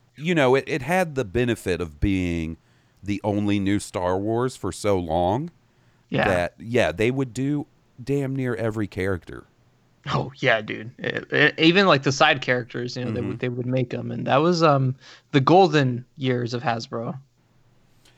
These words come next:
Speaker 1: Yeah, I can definitely see that 'cause they, they put a lot of cool design work into those figures. They look really cool and clearly very sought after 'cause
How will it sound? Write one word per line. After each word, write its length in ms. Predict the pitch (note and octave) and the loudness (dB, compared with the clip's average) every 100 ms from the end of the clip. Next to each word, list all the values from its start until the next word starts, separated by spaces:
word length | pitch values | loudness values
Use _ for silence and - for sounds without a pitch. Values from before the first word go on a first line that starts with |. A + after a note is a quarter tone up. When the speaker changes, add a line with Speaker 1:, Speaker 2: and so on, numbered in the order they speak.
| _ _ | _ _
Speaker 1:
Yeah, 240 | C4 A3 - _ _ - | 4 4 2 _ _ -8
I 120 | D3+ | -6
can 160 | F3+ D3+ | -4 2
definitely 320 | A#2+ C3+ A2 | 2 2 -4
see 180 | - G2+ | -2 0
that 240 | G2 G2+ | 0 0
'cause 160 | A2+ G#2 | -6 -6
they, 240 | D3 C3+ - - - | -6 -8 -18 -20 -10
they 80 | - | -6
put 160 | G3 G#3 | -2 0
a 40 | B2+ | 2
lot 220 | G#2+ F#2 | 2 0
of 60 | - | -2
cool 180 | G#2 | -4
design 640 | F2 E2+ D#2 D#2+ E2+ E2+ E2+ - - - | -2 -6 -4 -4 -4 -4 -8 -12 -18 -14
work 300 | F#2 F#2 D#2 | -6 -6 -4
into 220 | F2+ E2+ | -8 -6
those 200 | F2 E2 | -6 -6
figures. 420 | - D#2 D2 D#2 - | -8 -10 -6 -8 -4
They 100 | G2 | -4
look 240 | D#2+ - | -4 -6
really 200 | D#2 D2+ | -8 -10
cool 240 | - F2+ F2+ | -6 -6 -2
and 360 | A2+ G#2 F#2+ F#2+ _ _ _ _ | 0 0 -2 -10 _ _ _ _
clearly 800 | - C#3+ D3+ C3 A2 E2+ E2 D2+ | -6 0 2 2 2 0 -2 -4
very 280 | E2+ G2+ F2 | -2 0 0
sought 360 | - G#2 E2+ D2 | 0 0 2 2
after 340 | D2 D2 D2+ | -2 -4 -8
'cause 420 | - E2+ D2+ - | -4 -4 -4 -10